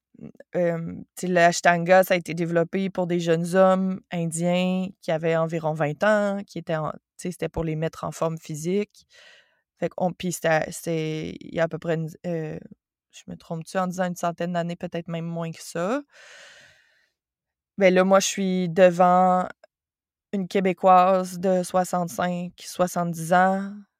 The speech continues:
qui a pas eu la même vie que ce jeune homme de vingt ans, qui a pas la même culture, que, je peux pas, je peux pas donner le, ça m'a, c'est pas logique dans ma tête. Fait que c'est...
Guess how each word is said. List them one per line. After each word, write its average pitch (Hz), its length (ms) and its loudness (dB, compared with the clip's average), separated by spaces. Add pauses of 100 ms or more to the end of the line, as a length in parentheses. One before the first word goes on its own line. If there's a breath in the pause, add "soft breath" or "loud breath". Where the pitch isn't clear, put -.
(340)
qui - 140 -6
a 175 80 4
pas 185 200 2
eu 190 180 2
la 175 160 6
même 175 220 -2
vie 196 440 -4
que 185 140 -4
ce 180 180 -4
jeune 180 220 0
homme 185 160 0
de 180 80 2
vingt 170 280 -4
ans, 202 440 -4
qui - 100 -4
a 180 60 0
pas 180 120 -2
la 170 140 0
même 170 180 -6
culture, 202 840 -6
que, 202 80 -10 (160)
je - 120 -10
peux 175 120 -6
pas, 170 480 -2
je - 180 -18
peux 170 100 -12
pas 214 140 -4
donner 180 360 -2
le, 175 200 -6 (100)
ça - 200 -10
m'a, 160 160 -6 (440)
c'est - 440 -8
pas 185 100 0
logique - 560 -6
dans 180 120 -6
ma 165 120 -8
tête. - 160 -18 (320)
Fait - 100 -14
que - 140 -20
c'est... 165 400 -16